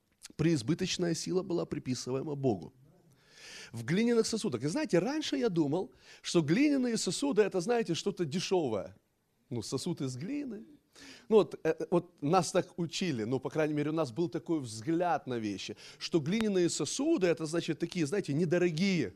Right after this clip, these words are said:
<laughs> сосуды, такие дешёвенькие сосуды. И поэтому, типа, вся слава приписана. Но не, здесь речь не об этом.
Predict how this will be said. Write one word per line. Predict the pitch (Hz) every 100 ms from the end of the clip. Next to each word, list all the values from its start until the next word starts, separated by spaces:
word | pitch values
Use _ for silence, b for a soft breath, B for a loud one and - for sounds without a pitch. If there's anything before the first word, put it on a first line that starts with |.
| -
<laughs> | 185 -
сосуды, | - 147 - 147 - 143 - - - B B B
такие | 185 208 185
дешёвенькие | 151 196 214 214 175 156 - 131
сосуды. | - 127 - 107 90 - B B B B
И | 180
поэтому, | - 208 220 214 180 170 147 b b
типа, | - 156 -
вся | 147 - 156
слава | 180 165 147
приписана. | 147 135 139 - - b
Но | 127 185 - 127
не, | 143 160 147
здесь | 107 147 -
речь | 127 147
не | 151
об | 165 156
этом. | 147 - -